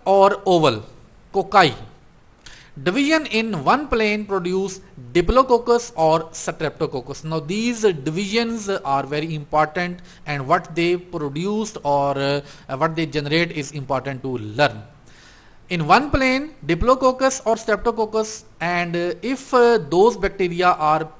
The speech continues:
in the form of paired, paired cocci are Diplococcus, while long chains are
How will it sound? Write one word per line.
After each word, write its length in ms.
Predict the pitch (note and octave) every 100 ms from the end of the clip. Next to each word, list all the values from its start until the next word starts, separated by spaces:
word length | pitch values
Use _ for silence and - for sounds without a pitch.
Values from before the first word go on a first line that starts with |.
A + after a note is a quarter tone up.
| -
in 140 | F3
the 80 | F3
form 280 | E3+ D#3 D#3
of 240 | D3+ D3+ -
paired, 480 | - C4+ C#3+ A2+ A2 - - - -
paired 300 | F#3+ C4+ E3
cocci 420 | D#3+ D3 C#3 A#2+ G#2 - -
are 140 | D#3+
Diplococcus, 800 | C3 B2 D#3 A#3 A#3 A3 A3+ A3
while 240 | E3+ F3 F3
long 580 | D3 E3 G3+ G#3+ G#3
chains 600 | - A#3+ C4 C4+ C#4 C4+
are 400 | A3 D3 C#3 C#3+